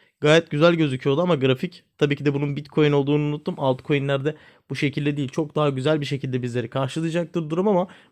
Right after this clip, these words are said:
buradan kar maalesef alamıyormuşuz arkadaşlar. Ama hiç problem değil. Bizlere bu tabloda vermiş olduğu veriler gayet güzel ve doğru. Şöyle mesela C H R coin'ine bakalım.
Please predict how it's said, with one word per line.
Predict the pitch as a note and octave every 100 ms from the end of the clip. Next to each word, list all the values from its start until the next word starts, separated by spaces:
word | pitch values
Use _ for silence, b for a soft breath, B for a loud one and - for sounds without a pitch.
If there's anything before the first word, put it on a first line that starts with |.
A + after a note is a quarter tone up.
| D3+
buradan | D3+ E3 E3+
kar | E3+ D#3
maalesef | D#3 C#3+ C#3+ D#3+ D#3
alamıyormuşuz | C3+ C#3 C#3 C3 B2+ B2 B2
arkadaşlar. | A#2+ B2 A#2+ A#2 E3+ F#3 B B
Ama | - D3+ E3 - b
hiç | - F#3+ -
problem | D#3 C#3 C3 C3
değil. | F3 D3
Bizlere | D3+ D3 F3+ F#3+
bu |
tabloda | G#3 F#3+ D#3+ E3+ D3+
vermiş | D#3 F#3 -
olduğu | D#3+ C#3+
veriler | D3+ D#3+ C#3+ E3+ b b -
gayet | C#3+ E3+ D#3+ C#3+
güzel | C3+ C#3+ D3+
ve | D3+
doğru. | C#3 C3
Şöyle | D3 G#3
mesela | F#3+ G3 G3 F3
C | D3+ F3
H | F#3+
R | F#3+
coin'ine | F#3 F3 F3 F#3
bakalım. | C#3+ B2+ E3+